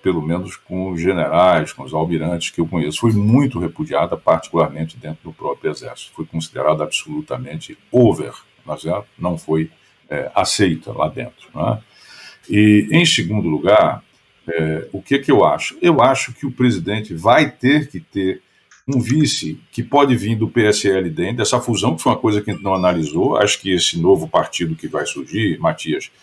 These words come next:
eu acho que ele vai ter candidato à presidência, pelo menos eu assim imagino, a não ser que ele faça a linha congressual, como o M D B, que é muito mais congressual, e o dem também, mas não sei o que que pode acontecer. É,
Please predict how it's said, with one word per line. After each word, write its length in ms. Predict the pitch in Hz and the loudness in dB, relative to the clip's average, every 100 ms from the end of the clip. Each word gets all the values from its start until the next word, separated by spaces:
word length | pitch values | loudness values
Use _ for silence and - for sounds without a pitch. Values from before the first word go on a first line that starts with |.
| - _ | -20 _
eu 160 | - 104 | 4 4
acho 160 | 110 - | 4 4
que 80 | |
ele 100 | 98 | 2
vai 300 | 87 104 127 | 4 4 2
ter 320 | 123 117 123 - | 2 2 2 2
candidato 500 | 90 78 80 78 - | -2 0 0 -2 -6
à 60 | |
presidência, 560 | - 76 - 69 78 - _ | -10 -12 -12 -14 -14 -16 _
pelo 180 | 78 76 | -8 -6
menos 180 | 82 82 | -6 -4
eu 80 | 78 | -4
assim 260 | - 85 | -4 -6
imagino, 380 | 80 71 95 120 | -6 -6 -2 2
a 60 | 139 | 2
não 100 | 131 | 2
ser 240 | - 147 | 0 0
que 80 | 170 | 2
ele 120 | 160 | 0
faça 340 | - 139 139 | 4 2 4
a 20 | 131 | 2
linha 300 | 107 131 139 | 4 2 2
congressual, 720 | 147 123 139 - 123 92 82 | 0 4 2 4 4 4 4
como 280 | 117 113 113 | -2 -2 0
o 40 | |
M 140 | 120 | 2
D 120 | 123 123 | 4 4
B, 260 | 90 78 - _ _ _ | 4 -4 -8 _ _ _
que 100 | 90 | -2
é 60 | |
muito 280 | 85 98 104 | -2 -4 -4
mais 160 | 85 80 | -4 -4
congressual, 540 | 101 113 127 - - | -4 0 0 0 0
e 60 | 254 | 0
o 80 | |
dem 240 | 175 131 185 | 2 2 2
também, 520 | 208 170 110 87 - _ _ | 0 0 0 0 -4 _ _
mas 80 | - | -12
não 80 | - | -2
sei 240 | - 90 | 2 2
o 160 | 71 _ | -2 _
que 80 | 73 | -12
que 80 | |
pode 260 | - 92 85 | -4 -2 0
acontecer. 560 | 82 87 80 78 - - _ _ _ _ | -2 -4 -4 -4 -8 -12 _ _ _ _
É, 300 | - 78 - | -4 -2 -2